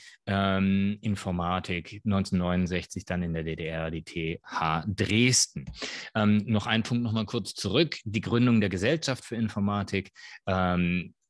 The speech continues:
also, ähm, neunzehnhundertneunundsechzig als Institutionalisierung. Das lässt sich eben zusammenfassen als Institutionalisierung der Informatik, als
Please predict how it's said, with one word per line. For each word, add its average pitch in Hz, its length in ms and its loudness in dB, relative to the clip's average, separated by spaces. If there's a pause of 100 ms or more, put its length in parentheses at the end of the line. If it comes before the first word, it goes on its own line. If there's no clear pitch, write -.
(100)
also, 92 520 -2
ähm, 95 160 0
neunzehnhundertneunundsechzig 92 1400 -4
als 98 280 0
Institutionalisierung. 95 1400 -2
Das 90 160 -6
lässt 104 200 -4
sich - 160 -8
eben 90 160 -8
zusammenfassen 95 800 -2
als 110 320 -2
Institutionalisierung 82 1200 -8
der 85 120 -10
Informatik, 78 720 -14
als - 380 -12